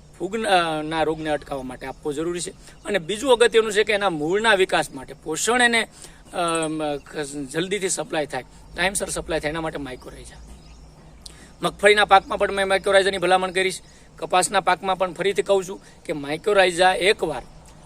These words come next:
ભેજવાળી કન્ડિશનમાં મિત્રો, ખાસ કરીને ખાતરની સાથે પણ પાયાની અંદર પણ ઘણી વખત મિત્રો આપતા હોય, ત્યારબાદ અત્યારે તો બજારની અંદર લિક્વિડ ફોર્મ, પાવડર ફોર્મ અને ગ્રેન્યુલ ફોર્મવાળા મળતા હોય, તો અલગ અલગ, અ, પ્રકારના જે મળે છે એમાંથી સારી ક્વોલિટીના માઇક્રોરાઇઝા લઈ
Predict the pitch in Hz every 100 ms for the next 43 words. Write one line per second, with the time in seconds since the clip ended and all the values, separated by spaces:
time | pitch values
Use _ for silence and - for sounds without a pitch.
0 | - - 190 220 214 202 180 175 160 165
1 | 160 156 151 131 - - - 170 - 180
2 | - - 190 196 175 180 202 202 202 -
3 | 156 160 175 175 185 185 185 170 175 180
4 | 175 - - 156 175 156 - 196 190 190
5 | - - - 175 180 175 160 180 180 160
6 | 160 180 180 175 151 151 175 151 170 175
7 | 170 - - 160 165 175 156 175 170 156
8 | 147 151 196 180 180 156 151 139 139 139
9 | 131 131 - - - - - 208 233 226
10 | 202 190 165 156 151 160 165 160 151 147
11 | 143 139 131 151 147 - 143 165 214 156
12 | 151 143 135 127 120 127 135 139 156 180